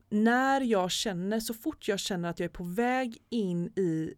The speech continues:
det här hjulspåret, den här rälsen som jag, som det här mönstret är, då säger jag,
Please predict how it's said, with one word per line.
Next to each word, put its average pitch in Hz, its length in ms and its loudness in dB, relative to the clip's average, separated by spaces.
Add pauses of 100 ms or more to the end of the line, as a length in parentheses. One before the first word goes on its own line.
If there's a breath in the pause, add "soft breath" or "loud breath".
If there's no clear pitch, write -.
det 180 160 -4
här 180 240 0
hjulspåret, 170 1120 -2
den 196 140 0
här 180 160 -2
rälsen 175 520 -2
som 180 200 -4
jag, 160 220 -2
som 175 560 -4
det 185 100 -2
här 180 160 0
mönstret 165 540 -6
är, 214 420 0 (1400 loud breath)
då 208 120 2
säger 214 500 0
jag, - 440 -4